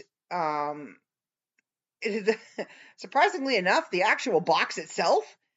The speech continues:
is becoming a pain in the butt. So that is still moving forward. We are still doing that. So as soon as we have that sorted, we will be getting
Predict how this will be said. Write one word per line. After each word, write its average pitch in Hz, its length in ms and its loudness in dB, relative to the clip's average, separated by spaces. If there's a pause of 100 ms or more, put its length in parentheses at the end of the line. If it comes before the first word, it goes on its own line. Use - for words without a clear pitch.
(360)
is 208 600 10 (420)
becoming 196 380 -4
a 202 60 -2
pain 151 260 -8
in 214 80 0
the 262 80 2
butt. 415 220 -2 (680)
So 160 680 2 (280)
that 180 320 4
is 254 100 -8
still 226 220 0
moving 190 280 -4
forward. 147 460 -2
We 156 100 -6
are 151 100 -4
still 175 300 -4
doing 214 280 -2
that. 165 380 -4 (460)
So 156 420 0
as 170 120 -4
soon 202 320 -6
as 175 300 -6
we 170 160 -10
have 170 400 -6
that 196 300 2
sorted, 185 720 -2 (440)
we 180 240 -6
will 170 140 -4
be 165 120 -6
getting 165 380 -2